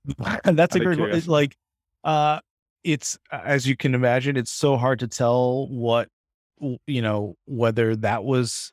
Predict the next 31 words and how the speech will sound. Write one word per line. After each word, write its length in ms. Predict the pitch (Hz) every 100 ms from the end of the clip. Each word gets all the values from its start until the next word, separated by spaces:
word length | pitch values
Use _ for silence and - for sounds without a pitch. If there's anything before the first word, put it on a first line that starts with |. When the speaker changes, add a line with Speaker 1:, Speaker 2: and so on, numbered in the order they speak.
| _
Speaker 2:
uh, 520 | 151 131 123 123 123 139
the 120 | 131
cause 340 | - 127 123
of 120 | 127 120
a 40 |
bump 340 | 117 127 131 -
or 320 | 117 113 113
something 380 | - 123 117 107
else, 360 | 120 123 -
you 80 | 127
know, 140 | 117
like, 300 | 110 107 104 _ _ _ _ _
it, 220 | 143 123 110
it, 120 | 113 104
Speaker 1:
Mm-hmm. 20 | -
Speaker 2:
it 160 | 170 170
was, 260 | 156 139
and 140 | - 135
especially 340 | - 135 127
the 60 | 120
numbers 280 | 113 110 104
that 100 | 101
we 100 | 101
were 100 | 107
talking 320 | 107 104 110
about. 220 | 110 117 -
I 120 | 139
think 180 | 143 135
as 160 | 127
a 80 | 123
whole, 720 | 107 - 139 151 160 170 180